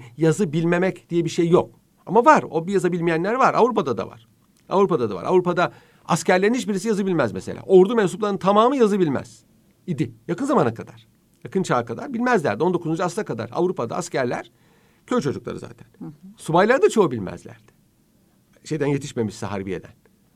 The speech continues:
Speaker 1: Yani erlikten yetişmişse
Speaker 2: Hı hı.
Speaker 1: bilmezlerdi. İhtiyaç yoktu çünkü. Yani işte bir de bunu, ama zamanla bu ihtiyaç ka-, yani İstanbul deyip geçmedi. İstanbul'un nüfusu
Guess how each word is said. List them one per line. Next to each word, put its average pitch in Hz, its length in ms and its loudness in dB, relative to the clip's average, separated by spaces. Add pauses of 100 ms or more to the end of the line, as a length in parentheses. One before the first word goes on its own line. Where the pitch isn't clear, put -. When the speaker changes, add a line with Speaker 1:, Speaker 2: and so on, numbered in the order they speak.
(600)
Speaker 1:
Yani 110 140 -8
erlikten 135 420 -4
yetişmişse 143 460 -8
Speaker 2:
Hı 185 40 -6
hı. 190 40 -8
Speaker 1:
bilmezlerdi. 233 600 -2 (1120)
İhtiyaç 170 440 -6
yoktu 165 260 -2
çünkü. 95 320 -12 (280)
Yani 160 140 -2
işte 175 180 -8
bir 208 80 -2
de 226 120 2
bunu, 196 160 -2 (340)
ama 214 200 4
zamanla 208 420 4
bu 190 180 0
ihtiyaç 170 380 -4
ka-, 175 180 -4 (300)
yani 143 240 -6
İstanbul 190 500 -8
deyip 165 200 -2
geçmedi. 185 340 -8
İstanbul'un 175 480 -6
nüfusu 170 440 -10